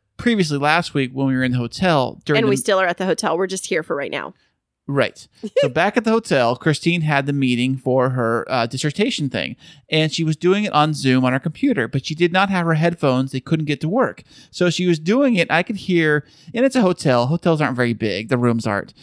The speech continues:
Speaker 1: So she was in there doing her whole, like, thing, and I'm sitting here on the other computer looking at some stuff, and I heard everything that was going
Speaker 2: <laughs> I
Speaker 1: on.
Speaker 2: know.
Speaker 1: And one point, I thought I was getting kinda worried because he did start saying some negative stuff about your chapter three. We didn't line up with chapter one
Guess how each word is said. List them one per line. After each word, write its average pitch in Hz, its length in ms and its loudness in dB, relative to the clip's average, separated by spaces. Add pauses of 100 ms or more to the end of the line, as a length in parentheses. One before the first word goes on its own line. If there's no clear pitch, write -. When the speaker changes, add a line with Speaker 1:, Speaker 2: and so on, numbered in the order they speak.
(180)
Speaker 1:
So 165 320 0
she 190 160 -2
was 180 120 0
in 262 160 0
there 226 160 0
doing 185 200 0
her 180 120 0
whole, 185 320 0
like, 165 300 -2
thing, 156 320 0
and 151 100 0
I'm 202 120 0
sitting 160 240 -4
here 165 120 0
on 151 120 0
the 143 100 -2
other 190 180 0
computer 127 560 -2 (280)
looking 165 260 2
at 147 80 0
some 139 160 -4
stuff, 123 460 -2 (340)
and 147 520 -2
I 151 140 2
heard 170 380 0
everything 180 520 -2
that 156 80 -2
was 143 120 -6
going 151 300 2
Speaker 2:
<laughs> - 0 -
I - 160 2
Speaker 1:
on. - 260 2
Speaker 2:
know. 392 240 -2 (680)
Speaker 1:
And 156 200 -2
one 175 200 0
point, 170 420 0
I 143 140 0
thought 160 220 0
I - 20 0
was 139 100 -2
getting 160 160 -2
kinda 147 160 0
worried 120 420 0
because 139 300 0
he 131 60 -2
did 151 180 -2
start 139 220 -4
saying 131 240 -2
some 123 160 -6
negative 117 340 -2
stuff 117 240 -6
about 113 400 -4
your 110 160 -8
chapter 120 380 -6
three. 127 400 -2
We 135 100 -4
didn't 131 200 -2
line 127 180 0
up - 20 -2
with 123 100 -10
chapter 127 280 -6
one 127 420 0